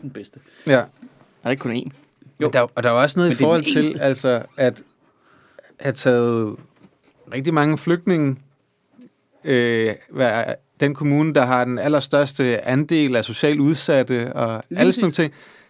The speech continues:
Speaker 2: Altså, man tænker, hvad? Selvfølgelig er der problemer omkring... Der, selvfølgelig opstår der problemer, når boligpriserne stiger. Men kan du lade være med at skyde på de mennesker, som bare er sådan,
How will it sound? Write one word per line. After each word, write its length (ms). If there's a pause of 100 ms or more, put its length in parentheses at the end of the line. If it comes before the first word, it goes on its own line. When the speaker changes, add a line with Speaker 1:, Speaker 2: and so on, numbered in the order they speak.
Speaker 2:
Altså, 200
man 100
tænker, 240
hvad? 300 (1400)
Selvfølgelig 340
er 60
der 60
problemer 560
omkring... 800
Der, 60 (100)
selvfølgelig 300
opstår 320
der 80
problemer, 540 (760)
når 300 (120)
boligpriserne 720
stiger. 400 (960)
Men 140
kan 140
du 60
lade 140
være 140
med 80
at 60
skyde 460
på 100
de 120
mennesker, 340
som 160
bare 180
er 40
sådan, 240